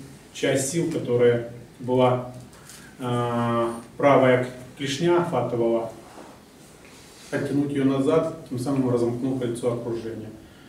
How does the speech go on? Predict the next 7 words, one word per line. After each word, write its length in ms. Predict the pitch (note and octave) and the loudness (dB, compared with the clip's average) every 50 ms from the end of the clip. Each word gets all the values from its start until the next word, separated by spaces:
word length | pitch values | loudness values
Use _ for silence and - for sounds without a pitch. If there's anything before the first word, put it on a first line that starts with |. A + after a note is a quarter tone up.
| - - - - - - - - | -20 -20 -20 -20 -20 -20 -12 -8
Но 80 | B2 | -6
поскольку 440 | A#2+ C3 C3+ - - D3 C3 - B2 | -6 -4 -6 -4 -2 -2 0 0 0
офицеров 680 | B2+ C3 B2 A#2+ - - C#3+ C3 B2 B2 A#2 A2+ A#2 - - - - - - - - - - - - - - - - - - - | 0 0 -2 -6 -6 -2 0 2 4 4 2 2 0 -4 -10 -14 -16 -18 -20 -20 -20 -20 -20 -20 -20 -20 -20 -20 -20 -20 -14 -8
практически 520 | - C3 A#2+ D3 C#3 C#3+ C3+ B2 B2 - C3 | -8 -6 -4 -4 -2 -2 -2 -4 -2 -2 0
не 80 | C3+ | 0
осталось, 560 | D3 D3+ - - - G3 G3 F#3 E3+ - - - - - | 0 0 -2 -2 -2 0 0 2 2 0 0 -4 -8 -8
Дебальцево, 840 | B2+ C3+ C#3 C3 C#3+ C#3+ C#3+ C#3+ C#3+ - - C3 B2+ B2+ B2+ B2+ | -4 -2 0 2 2 2 2 2 0 -2 -2 -2 -2 -2 -4 -6